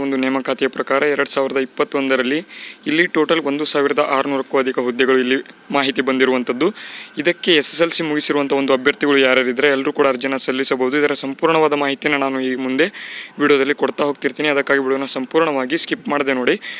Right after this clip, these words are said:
ಮತ್ತು ಅರ್ಜಿ ಹೇಗೆ ಸಲ್ಲಿಸಬೇಕು ಮತ್ತು ಅದರ ಲಿಂಕ್ ಯಾವುದು ಎನ್ನುವುದರ ಸಂಪೂರ್ಣ ಮಾಹಿತಿನೂ ಕೂಡ ಕೊಡ್ತೀನಿ. ಅದಕ್ಕಾಗಿ ವಿಡಿಯೋನ ಸ್ಕಿಪ್ ಮಾಡದೆ ಸಂಪೂರ್ಣವಾಗಿ ನೋಡಿ. ಅದಕ್ಕೂ ಮುಂಚೆ ಯಾರ್ಯಾರು ಇನ್ನೂ ಕೂಡ ನಮ್ಮ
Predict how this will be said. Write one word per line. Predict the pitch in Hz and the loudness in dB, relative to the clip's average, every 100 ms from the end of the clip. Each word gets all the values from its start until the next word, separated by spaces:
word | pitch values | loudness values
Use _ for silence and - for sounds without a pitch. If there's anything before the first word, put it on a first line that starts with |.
| - - | -10 -4
ಮತ್ತು | 143 165 143 | -2 2 2
ಅರ್ಜಿ | 127 160 156 | 2 0 2
ಹೇಗೆ | 151 - | 2 0
ಸಲ್ಲಿಸಬೇಕು | 143 135 135 139 160 | 0 0 0 0 0
ಮತ್ತು | 135 - 151 - - | -2 -2 -4 -4 -2
ಅದರ | 135 139 135 | 0 2 2
ಲಿಂಕ್ | 156 147 | 2 2
ಯಾವುದು | 139 139 | 4 4
ಎನ್ನುವುದರ | 139 135 143 | 2 0 0
ಸಂಪೂರ್ಣ | 131 123 147 143 | -2 -2 -2 0
ಮಾಹಿತಿನೂ | 135 127 139 135 | -2 -2 -4 0
ಕೂಡ | 139 135 | 0 0
ಕೊಡ್ತೀನಿ. | 123 139 196 - - - - 147 | -2 -2 -4 -6 -16 -16 -4 -2
ಅದಕ್ಕಾಗಿ | 165 156 143 165 | 0 0 -4 -2
ವಿಡಿಯೋನ | 143 143 143 | 0 0 0
ಸ್ಕಿಪ್ | - - 147 | -4 -2 -2
ಮಾಡದೆ | 139 131 135 | -2 -4 -6
ಸಂಪೂರ್ಣವಾಗಿ | 131 139 135 131 131 | -2 -2 0 -2 -2
ನೋಡಿ. | 139 139 | 0 2
ಅದಕ್ಕೂ | 135 139 139 | 0 -4 -4
ಮುಂಚೆ | 180 160 185 - - - 143 | -2 -2 -2 -6 -14 -4 2
ಯಾರ್ಯಾರು | 143 151 151 139 | 4 4 4 2
ಇನ್ನೂ | 151 165 | 0 0
ಕೂಡ | 160 | 0
ನಮ್ಮ | 156 | 0